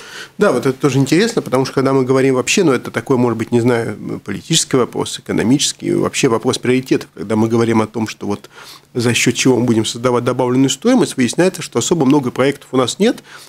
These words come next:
Все говорят о строительстве тюрьмы в Лепое, да, и концертного зала. Никто не против на концертного зала, может быть, и тюрьма там нужна, да, но я думаю, что при всем уважении к концертному залу, ну, вряд ли это даст ту добавленную стоимость, вот, на которую вообще, э, экономика может рассчитывать, народное хозяйство.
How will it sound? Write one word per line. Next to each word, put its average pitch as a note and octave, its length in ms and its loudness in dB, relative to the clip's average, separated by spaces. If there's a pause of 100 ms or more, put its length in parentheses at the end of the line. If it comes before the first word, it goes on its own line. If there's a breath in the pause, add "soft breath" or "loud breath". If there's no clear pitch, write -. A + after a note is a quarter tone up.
Все - 180 0
говорят D3 460 2
о - 20 -4
строительстве C3+ 580 0
тюрьмы B2+ 440 2
в A2+ 60 2
Лепое, D3+ 580 4
да, B2 280 0
и A#2 300 2
концертного B2+ 580 0
зала. B2 280 0
Никто G#2+ 240 -2
не C3+ 100 4
против C3 320 -2
на A#2+ 120 2
концертного B2+ 500 0
зала, F3+ 240 2
может B2+ 180 2
быть, A#2+ 140 -8
и - 20 -20
тюрьма C3+ 320 2
там D#3 160 0
нужна, A#2 340 2 (380 loud breath)
да, C3 180 -2
но C3 280 2
я D3 160 0
думаю, C#3 340 4
что B2 360 2
при B2 180 -2
всем D#3+ 180 0
уважении C3+ 440 2
к B2 40 -6
концертному B2+ 480 2
залу, D#3+ 260 2
ну, C3+ 120 4
вряд E3 240 0
ли C3 80 0
это A#2 140 -4
даст B2 320 -2
ту B2+ 100 2
добавленную A#2 540 2
стоимость, D3 520 2
вот, A2 160 -8
на A2+ 140 0
которую A#2 420 0
вообще, A2+ 300 -2
э, A2+ 720 0
экономика B2+ 500 2
может A2+ 240 -2
рассчитывать, - 480 -6
народное - 360 0
хозяйство. - 480 -10